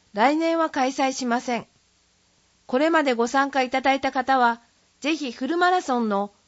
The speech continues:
長崎平和マラソンに挑戦してみませんか？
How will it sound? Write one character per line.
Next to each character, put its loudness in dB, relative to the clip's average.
長 2
崎 -2
平 4
和 2
マ 0
ラ 2
ソ -2
ン 0
に -4
挑 -2
戦 -2
し -12
て -4
み -4
ま 0
せ -4
ん -6
か？ -8